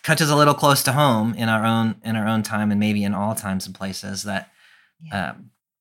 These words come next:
Speaker 1: oftentimes economics are put ahead of the, the well-being of the people. The other thing that I think about is, you know, at some level, this text and other parts of this text that we're not reading make it even more explicitly clear, but this is a test, like, a,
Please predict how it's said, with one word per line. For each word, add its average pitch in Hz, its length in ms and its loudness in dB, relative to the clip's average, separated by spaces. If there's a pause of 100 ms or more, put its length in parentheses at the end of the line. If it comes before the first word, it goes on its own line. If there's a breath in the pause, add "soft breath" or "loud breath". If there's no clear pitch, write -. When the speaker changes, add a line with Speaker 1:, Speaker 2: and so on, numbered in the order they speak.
(500)
Speaker 1:
oftentimes 104 760 2
economics 107 480 2
are 104 80 -4
put 110 180 -4
ahead 98 300 -2
of 95 380 -2
the, 101 160 -2
the 110 160 -2
well-being 101 520 4
of 90 100 -2
the - 80 -14
people. 95 520 -6 (720)
The 147 100 -4
other 202 180 8
thing 180 160 4
that 139 100 6
I 120 80 8
think 127 240 2
about 110 380 4
is, 113 260 -2
you 147 100 4
know, 143 120 6
at 139 100 4
some 202 240 8
level, 127 220 6
this 123 320 2
text 120 480 0
and 104 160 -2 (340 loud breath)
other 165 220 8
parts 160 260 4
of 135 40 -2
this 127 100 2
text 123 220 0
that 127 80 2
we're 117 100 4
not 117 220 4
reading 113 280 2
make 107 180 0
it 110 80 0
even 117 240 2
more 110 220 4
explicitly 104 580 -4
clear, 110 300 -4
but 101 200 -6
this 185 180 4
is 139 100 2
a 101 160 0
test, - 640 -2 (100)
like, 117 160 -2
a, 107 240 -2